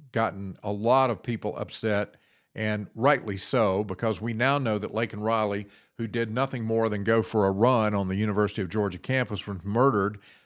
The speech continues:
by an illegal, an illegal immigrant from Venezuela who was in the country despite an, a fairly extensive criminal record and a warrant that had been posted for his arrest.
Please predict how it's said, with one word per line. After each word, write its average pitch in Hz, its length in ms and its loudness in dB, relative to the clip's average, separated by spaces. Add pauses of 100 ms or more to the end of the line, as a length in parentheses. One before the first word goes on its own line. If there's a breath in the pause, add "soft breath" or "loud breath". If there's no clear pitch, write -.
(100)
by 104 200 4
an 107 80 0
illegal, 113 640 2
an 98 120 0
illegal 107 560 2
immigrant 107 600 2
from 98 340 -2
Venezuela 110 800 0 (280 soft breath)
who 117 100 -2
was 110 180 -2 (100)
in 160 180 0
the 156 80 -2
country 107 640 0 (300 soft breath)
despite 131 680 2
an, 113 260 -4 (240)
a 104 80 -8
fairly 127 500 0
extensive 127 720 -2
criminal 151 440 0
record 98 480 0 (320 soft breath)
and 107 100 -2
a 107 60 0
warrant 120 580 2
that 104 140 0
had 95 100 0
been 98 160 -2
posted 104 420 2
for 95 120 -2
his 95 160 0
arrest. 110 580 0